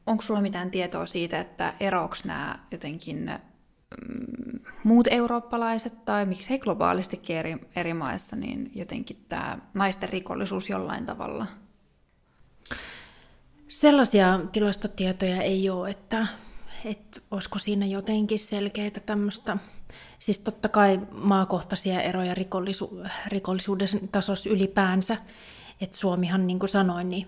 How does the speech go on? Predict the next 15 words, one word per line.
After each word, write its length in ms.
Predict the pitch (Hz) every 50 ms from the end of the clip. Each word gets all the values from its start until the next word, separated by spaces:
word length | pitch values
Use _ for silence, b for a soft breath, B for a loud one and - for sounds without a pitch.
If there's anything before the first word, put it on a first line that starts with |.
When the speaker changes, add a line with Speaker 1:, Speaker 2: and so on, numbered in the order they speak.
| - - 294
Speaker 2:
ei 320 | 226 202 185 180 180 180
oo, 180 | - - - - -
ei 140 | 196 190 185
mitenkään 560 | 185 185 185 - 185 185 185 - 196 190 196
huonosti 420 | 202 214 202 190 185 - - 208
pärjää 460 | - - - 185 175 180 180 170 175 185
noissa 280 | 185 165 170 - - -
kansainvälisissä 760 | 208 196 190 - 214 202 190 220 208 214 208 220 208 -
vertailuissa, 560 | - 202 196 - - 208 208 214 214 - - -
et 60 | -
meillä 220 | 190 190 185 180 180
on 60 | 196
aika 180 | 208 - 208
hyvä 220 | 180 190 190 185 180
tilanne 440 | 185 196 190 180 180 185 196 208